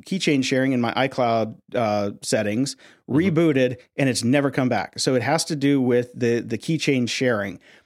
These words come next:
Speaker 1: When, and that process should not be, you know, in the, anywhere near the gigabyte range. It should be in the, you know, the megabyte range. And I haven't had a problem since. And, you know, my Air's running a little snappier now, which is nice.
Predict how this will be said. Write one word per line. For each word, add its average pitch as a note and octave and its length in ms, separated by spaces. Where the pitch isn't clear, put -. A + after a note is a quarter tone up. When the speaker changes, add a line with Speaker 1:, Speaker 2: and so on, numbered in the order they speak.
Speaker 1:
When, D3 320
and D3+ 180
that F#3+ 160
process D3+ 380
should A2 180
not B2+ 420
be, A2 440
you B2+ 140
know, G2+ 340
in C3+ 220
the, B2 300
anywhere C#3+ 340
near C#3+ 480
the B2+ 100
gigabyte C3 520
range. C3 320
It G#3 40
should G3+ 200
be G#3 200
in G#3 140
the, G#3 80
you G#3 140
know, G#3 160
the G#3+ 100
megabyte G3 480
range. G2+ 440
And C#3 280
I B2+ 100
haven't F3 200
had E3+ 120
a - 20
problem D#3 400
since. F#3+ 280
And, C3 260
you D3+ 140
know, A#2+ 180
my B2+ 200
Air's C#3+ 260
running B2 240
a A#2 40
little A2+ 160
snappier G2+ 460
now, A2 220
which D3+ 220
is G#2 120
nice. G2+ 400